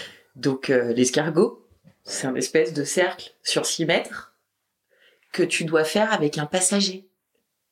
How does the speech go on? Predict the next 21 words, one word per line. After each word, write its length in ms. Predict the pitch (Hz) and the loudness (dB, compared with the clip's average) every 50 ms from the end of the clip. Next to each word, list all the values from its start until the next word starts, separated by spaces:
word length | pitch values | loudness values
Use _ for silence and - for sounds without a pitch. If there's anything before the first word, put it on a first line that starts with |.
| _ _ _ _ _ _ _ _ _ _ _ _ _ _ _ _ | _ _ _ _ _ _ _ _ _ _ _ _ _ _ _ _
Donc, 360 | 143 143 151 143 147 - - | -6 -2 -2 -2 -2 0 0
euh, 300 | 160 151 156 156 151 151 151 - _ 196 - - _ - - - - - - _ _ _ _ _ _ _ | 2 2 2 0 -2 -4 -6 -10 _ -20 -20 -20 _ -20 -20 -20 -20 -20 -20 _ _ _ _ _ _ _
ça 160 | - - 131 | -4 -4 -2
passe. 460 | 127 139 165 - - - - - - - - - _ _ _ _ _ _ _ | 0 0 0 0 0 -2 -4 -6 -10 -16 -20 -20 _ _ _ _ _ _ _
Mais 100 | 147 143 | 0 2
bon, 220 | 147 143 131 117 117 | 2 2 0 0 0
c'est, 260 | - - 143 131 - - | -2 -2 -2 -4 -6 -10
franchement, 400 | - - 165 170 170 - 185 180 | -2 0 0 0 2 2 2 4
on 60 | 165 | 4
avait 180 | 147 139 135 135 | 4 2 0 -4
vraiment, 360 | 131 131 135 143 147 147 143 | -4 -2 0 2 2 2 0
vraiment 340 | 139 135 131 139 147 147 143 | -2 -6 -4 -2 0 0 0
bien 140 | 143 143 139 | 0 -2 -2
bossé. 240 | 139 139 - - 135 | -4 -4 -4 -2 -2
J'étais 180 | - - 135 | 0 0 2
dans 180 | 135 131 127 135 | 2 2 2 0
un 60 | 131 | -2
super 340 | 131 - - - - 135 - | -2 -2 -2 -2 -2 -2 -2
centre 180 | - 139 143 | -4 -4 -6
de 80 | 135 139 | -8 -8
formation. 500 | - - 135 143 143 139 139 - - | -12 -12 -10 -10 -8 -6 -6 -6 -8